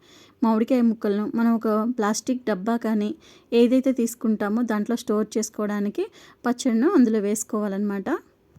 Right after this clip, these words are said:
నేను అంతా ఇలా టూ టైమ్స్ కలిపాక, ఇగో నాకు ఈ ప్లాస్టిక్ బకెట్లోకి వచ్చిందండి. ఇప్పుడు దీనిపైన నేను ఒక, ఇప్పుడు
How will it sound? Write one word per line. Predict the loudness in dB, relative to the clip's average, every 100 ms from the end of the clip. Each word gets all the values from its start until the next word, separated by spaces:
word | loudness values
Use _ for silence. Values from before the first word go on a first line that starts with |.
| _ _ _ _ _ _ _ _ _ _ _ _ _ _ _ _ _ _ _ _ 6
నేను | 8 8
అంతా | 4 2 2
ఇలా | 2
టూ | 0 0
టైమ్స్ | 0 2 2 2
కలిపాక, | -2 -2 -2 -4 -4 -4 -6 _ _ _ -2
ఇగో | 2 4
నాకు | 4 2 0
ఈ | 0
ప్లాస్టిక్ | 0 -4 -4 -6
బకెట్లోకి | -4 -4 -4 -4 -4
వచ్చిందండి. | -8 -4 -4 -2 -2 -2 -4 -8 -20 _
ఇప్పుడు | 0 2
దీనిపైన | 4 2 0 0 4
నేను | 6 6 2
ఒక, | -2
ఇప్పుడు | -2 -4 0